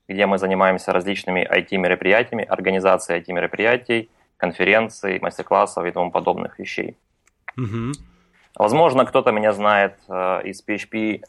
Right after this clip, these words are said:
Speaker 1: комьюнити. Несколько лет назад я занимался проектом Zen Framework ru, который был посвящён одноимённому фреймворку.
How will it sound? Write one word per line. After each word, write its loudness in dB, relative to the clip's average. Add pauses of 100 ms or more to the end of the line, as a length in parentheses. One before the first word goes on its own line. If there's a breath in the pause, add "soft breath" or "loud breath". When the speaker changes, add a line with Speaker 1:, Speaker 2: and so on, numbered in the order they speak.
(120)
Speaker 1:
комьюнити. 2 (560)
Несколько 0
лет 2
назад 4
я 4
занимался 2
проектом -2
Zen -6
Framework 0
ru, 0 (800)
который 2
был 2
посвящён -2 (280)
одноимённому 2
фреймворку. 0